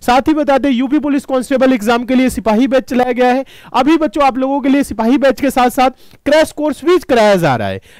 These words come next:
लाइव क्रैश कोर्स है। इसमें आपकी मैथ्स की, रीजनिंग की, जीएस की, ठीक है, और हिंदी की,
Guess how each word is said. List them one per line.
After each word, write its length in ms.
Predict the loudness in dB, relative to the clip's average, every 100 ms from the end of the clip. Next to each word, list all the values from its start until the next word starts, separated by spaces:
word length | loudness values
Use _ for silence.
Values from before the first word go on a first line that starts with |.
| 0
लाइव 260 | 2 2
क्रैश 260 | 2 0 0
कोर्स 260 | -2 -4 0
है। 140 | 0 -2 -6
इसमें 200 | -6 -2 -2
आपकी 220 | -2 -2
मैथ्स 300 | 0 0 -2
की, 200 | 0 0
रीजनिंग 380 | 0 -2 -4 -4
की, 180 | -2 -2
जीएस 300 | 0 -2 -2
की, 200 | -2 -4 -6 -4
ठीक 180 | -2 0
है, 120 | -2 -4 -12 -2
और 140 | 0
हिंदी 240 | 0 -2 -6
की, 160 | -8